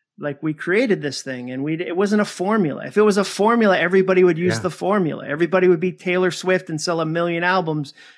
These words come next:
Speaker 1: 'Cause in Nashville, where I live, people say, "Oh, well, you know, like, here's the formula." And, but it never works. The formula never works.
Speaker 2: Yeah. I, like, uh,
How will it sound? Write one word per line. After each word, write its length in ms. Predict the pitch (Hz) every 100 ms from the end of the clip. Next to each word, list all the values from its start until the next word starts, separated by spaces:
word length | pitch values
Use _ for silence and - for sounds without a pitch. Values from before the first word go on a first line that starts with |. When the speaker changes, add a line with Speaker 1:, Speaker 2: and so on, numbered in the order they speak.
| _
Speaker 1:
'Cause 140 | - 180
in 140 | 196
Nashville, 640 | 185 220 233 - 180 170 160
where 120 | 160
I 160 | 165 175
live, 420 | 160 151 147 139 _ _
people 260 | - 175 160
say, 200 | 156 165
"Oh, 240 | 180 180
well, 260 | 170 156 - - - -
you 140 | 160
know, 240 | 151 139
like, 300 | 135 139 - _
here's 440 | 190 202 208 190
the 80 | 180
formula." 640 | - 165 165 165 139 127 -
And, 240 | 156 147 143 - -
but 100 | 170
it 100 | 175
never 320 | 180 226 185
works. 460 | 160 175 - - -
The 140 | 160
formula 420 | - 208 208 170
never 220 | 151 139 127
works. 440 | 123 - - - _ _ _ _ _ _ _ _ _ _ _ _ _ _ _ _ _ _ _ _
Speaker 2:
Yeah. 380 | 117 127 120 101
I, 160 | 127 131
like, 360 | 131 131 127 -
uh, 400 | 127 117 113